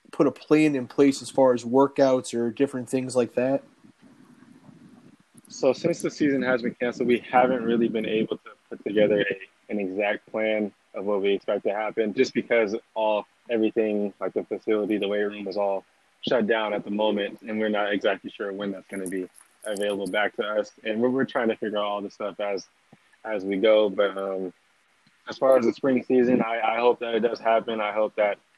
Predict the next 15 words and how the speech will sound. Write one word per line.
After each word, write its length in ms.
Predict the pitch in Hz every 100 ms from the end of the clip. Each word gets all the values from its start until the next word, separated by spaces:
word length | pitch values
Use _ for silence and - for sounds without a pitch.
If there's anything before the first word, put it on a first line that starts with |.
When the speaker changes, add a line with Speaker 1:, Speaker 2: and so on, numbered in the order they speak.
| _ _ _ - - -
Speaker 2:
everything 440 | 113 113 117 107
comes 380 | 107 110 104 101 107
into 320 | - 101 95 107
a 120 | 101
whole 380 | 110 110 110 104
and 120 | 101
we're 140 | 104
able 140 | 101 101
to 60 |
figure 280 | - 110 104
things 260 | 107 101 92
out, 300 | 101 101 - - - _ _ 107
um, 460 | - 95 95 92 - _ _ _ -
as 220 | 104 98 95
a 240 | 95 92